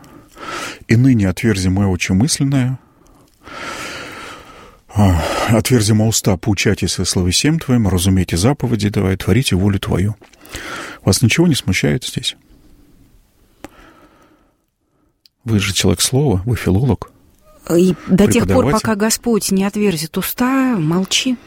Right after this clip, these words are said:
Speaker 1: Не в этом дело. Вот меня, например, а, однажды, когда я уже внимательно начал читать, э, молитвы, добиваясь этого: «Подождите, а разве мы устами разумеем заповеди и творим волю Его?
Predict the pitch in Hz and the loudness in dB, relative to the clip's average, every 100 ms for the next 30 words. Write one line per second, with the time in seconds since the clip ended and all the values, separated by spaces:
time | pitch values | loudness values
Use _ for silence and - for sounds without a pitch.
0 | - - - - - - - - - 101 | -20 -20 -20 -20 -20 -20 -16 -4 2 4
1 | 139 - 95 117 104 85 90 107 82 95 | 4 4 2 2 0 -2 -4 -4 -2 -2
2 | - 92 92 104 180 143 120 120 113 - | -2 2 4 4 4 2 2 0 -2 -12
3 | - - _ 143 117 95 98 98 104 131 | -20 -20 _ -2 0 0 0 2 4 2
4 | 104 92 90 90 85 87 85 85 104 123 | 2 -4 -2 -2 0 0 -2 2 4 4
5 | - 85 90 90 - 143 - - 180 - | 2 -2 -2 -2 -2 -6 -6 -2 -2 -4
6 | 135 120 131 95 233 - 90 90 113 113 | -4 -2 2 4 2 2 0 4 4 4
7 | 90 - 95 95 - - - - - - | 0 -2 -4 -4 -6 -8 -12 -12 -12 -14
8 | - 98 104 110 - 92 101 120 104 110 | 0 2 4 2 0 2 2 2 4 4
9 | 95 90 - 170 202 107 - _ _ _ | 4 0 0 2 2 -2 -6 _ _ _
10 | _ - - - - 127 127 104 110 92 | _ -20 -18 -12 -8 0 2 4 4 4
11 | 90 98 120 98 92 95 - 104 98 95 | 2 0 0 -2 -2 -2 0 2 2 2
12 | 90 85 85 98 | 0 0 -4 -8